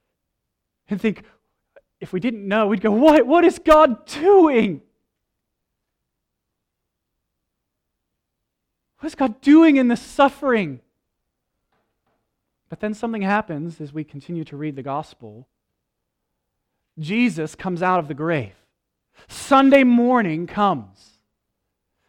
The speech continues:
And so as we resolve to be faithful in this life, and we can't always see the way that God is working it out, we need to remind ourselves, Sunday is coming. Yes,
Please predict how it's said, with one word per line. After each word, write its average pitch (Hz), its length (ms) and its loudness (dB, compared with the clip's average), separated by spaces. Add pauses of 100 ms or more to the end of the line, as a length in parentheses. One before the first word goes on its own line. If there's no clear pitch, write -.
And 196 80 -8
so 240 80 0
as 240 100 -2
we 302 80 -2
resolve 247 520 0
to 226 40 -8
be 240 80 -4
faithful 233 580 -2
in 202 100 -2
this 196 180 -10
life, 190 300 -2
and 196 60 -10
we 196 60 -6
can't 233 180 -8
always 233 200 -6
see 233 320 -8
the 220 100 -2
way 208 140 -2
that 190 160 -8
God 196 200 -2
is 165 80 -10
working 190 360 -6
it 190 80 -2
out, 180 100 0
we 190 80 -6
need 220 160 -4
to 262 80 -6
remind 196 340 -4
ourselves, 175 520 -4 (200)
Sunday 277 920 6 (180)
is 240 240 -4
coming. 269 680 2 (2250)
Yes, 247 240 -2